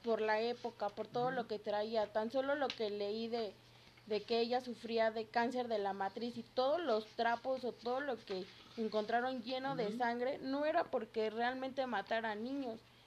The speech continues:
Speaker 1: era porque ella
Speaker 2: Estaba
Speaker 1: sufría de,
Speaker 2: obsesionada.
Speaker 1: de,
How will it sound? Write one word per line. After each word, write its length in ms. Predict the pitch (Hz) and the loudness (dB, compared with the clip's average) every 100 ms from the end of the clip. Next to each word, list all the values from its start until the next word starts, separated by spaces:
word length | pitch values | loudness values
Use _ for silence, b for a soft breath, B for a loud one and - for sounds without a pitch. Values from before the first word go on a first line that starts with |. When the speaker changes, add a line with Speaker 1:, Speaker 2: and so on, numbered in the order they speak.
| - | -8
Speaker 1:
era 260 | 240 247 302 | 0 2 2
porque 640 | - 262 220 202 - 196 - | 2 2 2 0 -4 -6 -4
ella 340 | 277 381 403 | -2 0 0
Speaker 2:
Estaba 180 | 311 - | 0 0
Speaker 1:
sufría 280 | - 262 269 | 2 2 4
de, 160 | 262 240 220 | 4 4 4
Speaker 2:
obsesionada. 240 | 214 - - | 2 -2 -2
Speaker 1:
de, 600 | 214 208 202 202 196 | 0 0 0 -2 -4